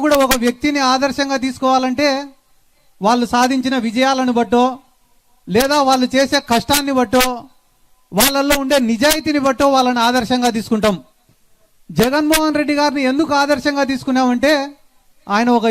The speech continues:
ఎంపీగా పనిచేసినాడు, ఒక ఎమ్మెల్యేగా పనిచేసినాడు,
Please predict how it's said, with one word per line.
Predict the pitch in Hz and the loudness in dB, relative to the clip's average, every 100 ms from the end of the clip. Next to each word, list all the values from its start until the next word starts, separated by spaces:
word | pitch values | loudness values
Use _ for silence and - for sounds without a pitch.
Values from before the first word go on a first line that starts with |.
| 220 | 2
ఎంపీగా | 226 269 269 233 | 2 0 0 0
పనిచేసినాడు, | 226 226 202 208 175 - _ _ _ _ _ - 214 | -2 -2 -2 -2 -4 -6 _ _ _ _ _ -2 0
ఒక | 240 233 | 4 4
ఎమ్మెల్యేగా | 240 277 285 277 262 | 4 2 2 0 2
పనిచేసినాడు, | 247 240 233 220 190 | 0 0 0 0 -2